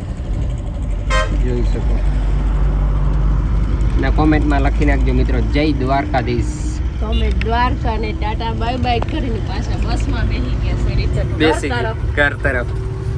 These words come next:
Speaker 1: ને
Speaker 2: આપણો
Speaker 1: આજની,
Speaker 2: બહુ
Speaker 1: આજની યાત્રા સફળ રહી અમારે.
Speaker 2: હા, આજે અમે
Speaker 1: કારણ
Speaker 2: ઘણા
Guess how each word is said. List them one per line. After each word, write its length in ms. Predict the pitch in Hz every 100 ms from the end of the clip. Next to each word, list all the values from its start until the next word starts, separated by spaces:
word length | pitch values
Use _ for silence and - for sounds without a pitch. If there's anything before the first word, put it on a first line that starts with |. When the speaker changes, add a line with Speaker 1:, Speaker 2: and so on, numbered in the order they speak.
| - - - - - - -
Speaker 1:
ને 160 | 151 147
Speaker 2:
આપણો 280 | 139 160 -
Speaker 1:
આજની, 320 | 214 202 202
Speaker 2:
બહુ 80 | - - - -
Speaker 1:
આજની 420 | - 170 170 180 170
યાત્રા 300 | 175 185 160
સફળ 340 | 165 - 190
રહી 280 | 156 135 120
અમારે. 340 | 117 120 139
Speaker 2:
હા, 380 | - - - 190
આજે 160 | 208 294
અમે 180 | 311 311
Speaker 1:
કારણ 220 | - 277
Speaker 2:
ઘણા 420 | 294 311 302 302